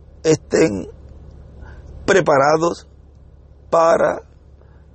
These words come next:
recibir esa gran visita angelical,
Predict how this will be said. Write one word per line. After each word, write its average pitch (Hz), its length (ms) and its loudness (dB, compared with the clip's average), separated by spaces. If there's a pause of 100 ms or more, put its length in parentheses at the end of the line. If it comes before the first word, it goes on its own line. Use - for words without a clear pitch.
(160)
recibir 160 680 2 (520)
esa 165 300 4
gran 151 240 2
visita 139 380 -2
angelical, 135 600 0